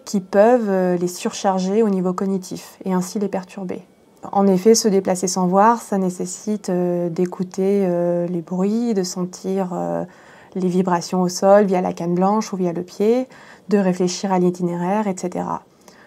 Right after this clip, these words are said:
Tout ça, ça demande une grande concentration, un grand, un grand niveau d'attention.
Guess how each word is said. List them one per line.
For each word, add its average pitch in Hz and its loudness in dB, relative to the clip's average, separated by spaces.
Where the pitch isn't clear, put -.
Tout - -12
ça, 214 4
ça - -4
demande 190 2
une 196 2
grande 190 2
concentration, 185 -8
un 180 -2
grand, 185 -4
un 190 -4
grand 202 0
niveau 202 2
d'attention. 185 -6